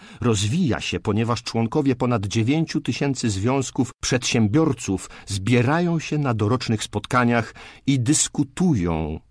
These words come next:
o usprawnieniach, jakie można wprowadzić w ich działalności. Amerykańska gospodarka rozwija się, ponieważ każdego dnia miliony biznesmenów spotykają się w kawiarniach,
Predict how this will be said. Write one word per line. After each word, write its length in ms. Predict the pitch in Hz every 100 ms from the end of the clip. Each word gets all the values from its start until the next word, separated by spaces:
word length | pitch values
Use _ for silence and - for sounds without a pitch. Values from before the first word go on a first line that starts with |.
| _ -
o 160 | 175
usprawnieniach, 1000 | 160 175 - - 151 117 127 165 165 160
jakie 300 | 127 143 143
można 420 | 120 120 113 123 117
wprowadzić 800 | - 101 101 101 101 104 - -
w 140 | -
ich 120 | 135
działalności. 840 | 113 113 101 73 53 - - - - _ _ _ _ -
Amerykańska 840 | 120 127 123 117 120 135 117 - 104
gospodarka 640 | 101 - 98 117 107 95
rozwija 460 | 95 87 110 98 80
się, 260 | - 85 - - -
ponieważ 380 | 113 110 107 -
każdego 440 | 104 92 123 113
dnia 240 | 82 117 120
miliony 440 | 104 107 131 110
biznesmenów 720 | 104 98 101 - 123 117 110 - -
spotykają 600 | - 123 117 107 131 127
się 140 | 131
w 60 | -
kawiarniach, 760 | 95 92 92 - 76 73 -